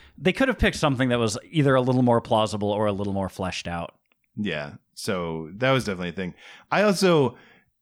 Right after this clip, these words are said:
Speaker 2: uh, if we're on the verge of pivoting, I have such mixed feelings because part of me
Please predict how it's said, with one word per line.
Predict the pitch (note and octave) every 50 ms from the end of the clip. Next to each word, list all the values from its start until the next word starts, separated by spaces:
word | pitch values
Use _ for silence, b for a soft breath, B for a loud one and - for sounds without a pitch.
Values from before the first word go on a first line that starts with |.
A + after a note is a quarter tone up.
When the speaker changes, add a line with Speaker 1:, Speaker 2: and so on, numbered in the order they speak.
| _ _ _
Speaker 2:
uh, | - G#2 - - -
if | E3 F3 D#3+ C3 D#3
we're | D#3+ D#3+ D#3 D3+ C#3+ C3+ - - -
on | - C#3+ D3 D3
the | C#3+
verge | A#2+ G#2+ G#2+ C#3+ D#3 D#3 C#3+ C3
of | C#3 A#2+ -
pivoting, | - C#3 B2 B2 B2+ B2 A#2+ G#2 - -
I | B2+ E3
have | F3+ F#3+ F#3+ D#3+ C#3+
such | - - F#3 F3+ E3+ -
mixed | D#3 D3+ D3+ C3+ - -
feelings | - C#3 C3+ C3 B2+ A#2+ G#2 G#2
because | - C3 B2 D3 C3+ A#2
part | - - - - D#3 F#3 F#3+
of | F#3+ E3 - -
me | F#3 G3 G3 F#3+ F#3 F3 E3 C#3 b